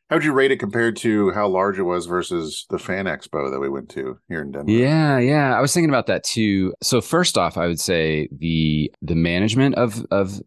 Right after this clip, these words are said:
Speaker 2: the entire event and the flow of traffic and the setup was excellent.
Speaker 1: Nice.
Speaker 2: I was, I was really impressed that I really didn't have to wait in line to see things, like, to get onto the,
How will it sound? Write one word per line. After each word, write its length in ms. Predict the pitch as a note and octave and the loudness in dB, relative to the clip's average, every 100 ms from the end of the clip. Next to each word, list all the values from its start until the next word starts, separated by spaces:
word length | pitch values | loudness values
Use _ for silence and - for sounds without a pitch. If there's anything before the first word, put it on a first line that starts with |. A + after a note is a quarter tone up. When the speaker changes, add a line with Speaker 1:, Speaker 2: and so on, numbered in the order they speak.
| _ - | _ -4
Speaker 2:
the 360 | F2 F#2 F2 | 0 2 2
entire 380 | E2+ D#2+ F2 E2 | 0 -2 0 0
event 360 | D2 D2 E2 - | -2 -2 -2 -2
and 180 | D#2 D2+ | -2 -2
the 60 | C#2+ | -2
flow 380 | - F#2 E2+ E2 | -4 -2 0 0
of 100 | D2 | -2
traffic 480 | - D#2+ D2+ - D#2 | -2 -4 -4 -6 -4
and 80 | |
the 60 | D2+ | -4
setup 360 | - D#2+ E2 D#2 | -2 -2 -2 -2
was 180 | C#2+ - - | -4 -6 -8
excellent. 540 | C#2+ - C#2 C2 - _ - | -6 -4 -6 -6 -10 _ -10
Speaker 1:
Nice. 320 | F#2 E2+ D2 | -8 -8 -6
Speaker 2:
I 60 | - | -2
was, 300 | F#2 F#2 - | 0 0 0
I 120 | - | 0
was 200 | G2 E2+ | 0 0
really 520 | F2 G2 D3 C3+ G#2+ F#2+ | -2 2 4 4 4 2
impressed 420 | F2 - F#2 - | 0 -2 -4 -2
that 100 | E2 | -2
I 200 | D#2 D#2 C#2 - | 0 -2 -4 -8
really 200 | F2 B2+ | -2 0
didn't 260 | B2+ G#2+ E2 | 2 0 -2
have 300 | - F2 F2 | -2 -4 -4
to 100 | - | 0
wait 160 | D#2 D#2 | 0 2
in 100 | D2 | 0
line 420 | C#2 C#2 D#2+ G#2 | 0 0 0 0
to 220 | - E2+ C#2 | 0 -2 0
see 480 | - - F#2 D#2+ D2+ | -2 0 2 2 2
things, 400 | - D#2 C#2 D2+ | -2 -4 -4 -4
like, 100 | D#2+ | -4
to 100 | E2+ | -2
get 180 | F#2+ F2+ | 0 0
onto 420 | E2+ E2+ - E2+ | 0 0 0 -2
the, 340 | D2+ C#2+ C2 | 0 -2 -2